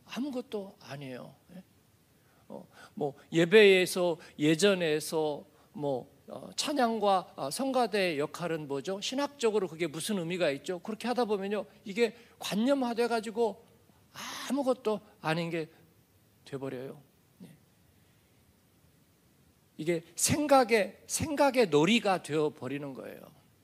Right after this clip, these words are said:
중세 때가 왜, 예, 콘스탄티니 기독교가 공인되면서 온 세상에 교회를 짓는 게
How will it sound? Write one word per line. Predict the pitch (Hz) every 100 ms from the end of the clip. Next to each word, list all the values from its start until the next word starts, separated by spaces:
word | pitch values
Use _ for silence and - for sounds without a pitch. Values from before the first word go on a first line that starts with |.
| _ _ _ _ _ _ _ -
중세 | - 226 269 -
때가 | 226 220 233 190 - - - - -
왜, | 190 202 240 247 - _ _ _ _ -
예, | - - -
콘스탄티니 | 269 269 262 240 240 226
기독교가 | - 185 196 202 185 175
공인되면서 | 160 170 165 151 131 - - - 151 135 120 143 127 _ - - - -
온 | - 220 330 302
세상에 | - 254 247 226 214 196 - - - - - 139
교회를 | 165 202 226 214 208
짓는 | 180 190 185 175
게 | 170